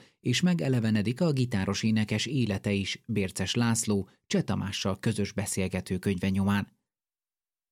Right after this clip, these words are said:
A nagyjából száz perces műsor nyílt próbáját Zsámbékon tartják január huszadikán. A január huszonkettediki bemutatón a Magyar Zeneházában Beck Zoli és Bereményi Géza is az est vendégei lesznek.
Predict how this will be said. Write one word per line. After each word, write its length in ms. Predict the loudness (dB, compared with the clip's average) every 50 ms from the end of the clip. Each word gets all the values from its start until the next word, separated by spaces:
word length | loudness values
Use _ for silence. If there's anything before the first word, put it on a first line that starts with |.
| _ _ -4
A 220 | 0 0 2 2
nagyjából 640 | 4 2 2 2 2 2 2 2 2 2 0 0 -2
száz 340 | -2 0 0 2 0 0
perces 540 | -2 -2 -2 -2 -2 0 -2 -2 -2 0 2
műsor 540 | 2 4 4 4 2 2 0 0 0 0 0
nyílt 400 | 2 2 2 4 2 2 0 -2
próbáját 760 | -2 0 0 0 2 2 2 2 2 2 2 0 -2 -4 -6 -8
Zsámbékon 760 | -4 -2 0 2 2 2 2 0 -2 -2 -2 -2 -2 -2 0
tartják 440 | 0 -2 -2 0 -2 -2 -2 0 0
január 420 | 0 0 0 -2 -2 -4 -4 -4
huszadikán. 840 | -4 -4 -4 -4 -2 -2 0 0 0 0 0 0 0 0 -4 -6 _ _ _ _ _ _ _ _ _ _ _ _ _ _ _ _ _ _ -4
A 180 | -2 2 2
január 320 | 4 4 4 4 4 4 2
huszonkettediki 800 | 2 0 0 0 0 2 2 0 0 2 0 0 0 2 0 0
bemutatón 600 | 0 2 2 2 2 2 0 0 0 2 2 2
a 80 | 4
Magyar 340 | 4 4 4 4 2 2 2
Zeneházában 840 | 2 2 2 2 2 2 0 0 0 0 0 0 0 2 2 2 2
Beck 200 | 2 2 0 0
Zoli 240 | 2 2 2 2 2
és 200 | 2 2 2 2
Bereményi 500 | 0 0 2 2 4 4 4 4 4 2
Géza 340 | 2 2 2 2 2 2 2
is 160 | 0 0 0
az 120 | -2 -2 -2
est 260 | -2 -4 -4 -4 -4
vendégei 540 | -4 -4 -4 -4 -4 -4 -2 0 0 0 0
lesznek. 540 | 0 0 -2 0 0 0 0 0 -4 -10